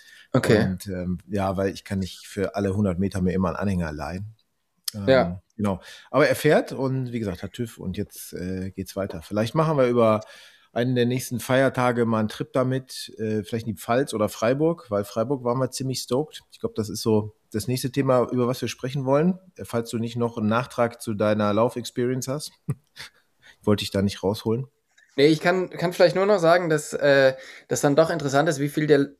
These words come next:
Speaker 1: wie viele Leute, die im Nachhinein sagen, ähm,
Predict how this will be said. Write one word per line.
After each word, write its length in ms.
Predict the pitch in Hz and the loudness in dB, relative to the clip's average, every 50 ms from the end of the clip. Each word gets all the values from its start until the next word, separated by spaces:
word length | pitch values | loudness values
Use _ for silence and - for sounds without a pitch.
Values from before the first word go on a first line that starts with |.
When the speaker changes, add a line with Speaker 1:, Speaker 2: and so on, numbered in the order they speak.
| - - - | -20 -10 -8
Speaker 1:
wie 120 | 135 139 | -8 -2
viele 180 | - 170 160 147 | 2 4 6 8
Leute, 340 | 131 131 147 190 - 202 165 | 8 8 6 6 6 2 2
die 120 | 147 120 | 2 2
im 140 | 101 131 123 | 2 4 4
Nachhinein 500 | 120 127 170 175 175 156 147 139 139 135 | 4 4 4 4 2 2 2 2 2 4
sagen, 380 | 135 135 131 131 131 131 139 - _ - - - _ _ _ _ - | 4 4 4 4 2 0 -6 -10 _ -20 -20 -20 _ _ _ _ 0
ähm, 380 | 117 113 117 113 110 113 110 | 2 2 2 0 -2 -4 -8